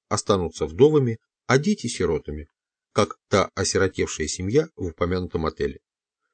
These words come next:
Что, если какая-нибудь кровожадная ревнивая фурия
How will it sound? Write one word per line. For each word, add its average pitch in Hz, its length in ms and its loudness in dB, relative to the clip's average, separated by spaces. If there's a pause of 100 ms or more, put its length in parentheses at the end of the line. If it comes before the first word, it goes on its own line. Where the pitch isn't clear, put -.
(420)
Что, - 200 4
если 95 440 2
какая-нибудь 92 600 -2
кровожадная 87 800 2 (100)
ревнивая 82 520 0
фурия 143 480 2